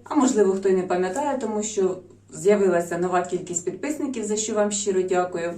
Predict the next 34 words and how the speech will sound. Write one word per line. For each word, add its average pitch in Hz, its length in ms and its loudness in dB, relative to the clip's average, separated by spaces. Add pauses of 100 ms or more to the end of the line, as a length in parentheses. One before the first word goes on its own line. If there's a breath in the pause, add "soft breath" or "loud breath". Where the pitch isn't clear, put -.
(120)
А - 40 -2
якщо 190 300 0
ви 202 100 4
ще 202 140 0
дивитесь 185 400 0
дане 185 240 2
відео 175 280 2
без 170 180 -2
підписки, - 500 -6
прошу 202 420 -4
підпишіться, 170 680 -6
будь 135 180 -6
ласка. - 380 -4 (1500 loud breath)
І 294 420 4 (140)
про 220 160 2
що 226 220 2
ж 151 140 0
я? 143 240 0 (540)
Минулого 202 500 2
року 214 420 0 (760)
Єлена 240 360 2
Буганова, 185 720 0 (120)
Оленка 175 400 -4
наша 156 260 -6
Буганова, 233 640 -2 (360 loud breath)
вона, 190 1120 0
е, 170 40 0
створила 175 720 -2
чудовий 180 480 0
спільник 254 500 -2
"Бінго 214 320 -2
двадцять 165 360 -4
двадцять 156 360 -2
чотири", 135 400 -6